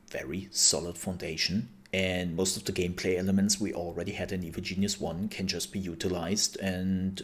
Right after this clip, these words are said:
refined in the end. Expanded, refined,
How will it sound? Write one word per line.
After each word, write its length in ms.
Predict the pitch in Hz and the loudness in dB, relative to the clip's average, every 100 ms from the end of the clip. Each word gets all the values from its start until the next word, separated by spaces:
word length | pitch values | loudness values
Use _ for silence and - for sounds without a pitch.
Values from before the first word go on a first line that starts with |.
| - | -8
refined 880 | 92 98 104 - - 196 - - - - - | 2 4 4 0 0 0 -2 -8 -10 -14 -8
in 140 | - | -4
the 180 | 175 80 | -2 -4
end. 240 | - - - - - - - - - - | -6 -8 -12 -14 -20 -20 -20 -20 -14 -2
Expanded, 720 | - - - 123 147 151 151 - - - | 4 6 8 8 8 4 2 -14 -20 -4
refined, 760 | 87 85 - 107 117 127 123 | 0 2 6 8 8 6 2